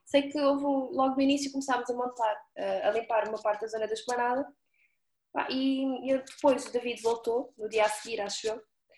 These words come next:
pá, e começou, "Ai, olha, tem, tem que se fazer isto, tem que se fazer aquilo, tem que se não sei quê." Pá, nós estávamos tão,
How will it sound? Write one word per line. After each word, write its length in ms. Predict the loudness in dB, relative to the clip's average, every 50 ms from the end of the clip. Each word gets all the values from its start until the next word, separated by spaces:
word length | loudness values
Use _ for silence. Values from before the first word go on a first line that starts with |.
| _ _ -20 -20 _ _ -2
pá, 100 | 2 2
e 140 | 2 4 4
começou, 720 | 2 2 2 0 0 0 2 4 4 6 6 4 4 2 2 4
"Ai, 180 | 4 6 8
olha, 160 | 8 6 6 6
tem, 220 | 4 4 4 4
tem 160 | 2 2 0
que 40 | 0
se 60 | 0
fazer 200 | 0 2 2 4
isto, 180 | 4 2 2 2
tem 80 | 0
que 60 | -2 0
se 60 | 0
fazer 220 | 0 2 4 4
aquilo, 300 | 4 2 2 0 0 2
tem 100 | 2 0
que 80 | -2 -2
se 80 | -2
não 80 | -2 -2
sei 160 | 0 -2 -4
quê." 360 | -2 0 0 -2 -2 -2 -6 -12 _ -14 -12 -12 -10 -12 -12 -14
Pá, 60 | -14
nós 180 | -10 -6 -6 -2
estávamos 400 | 2 2 2 4 2 0 -2 0
tão, 300 | 4 4 6 6 4